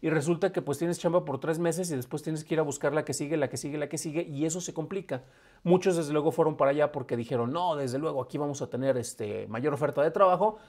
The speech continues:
Sí, pero pues también tenemos una mayor oferta de personas que quieren hacer este trabajo,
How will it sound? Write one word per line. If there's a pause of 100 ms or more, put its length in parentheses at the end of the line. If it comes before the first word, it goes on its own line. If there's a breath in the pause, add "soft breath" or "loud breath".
(120 loud breath)
Sí,
pero
pues
también
tenemos
una
mayor
oferta
de
personas
que
quieren
hacer
este
trabajo,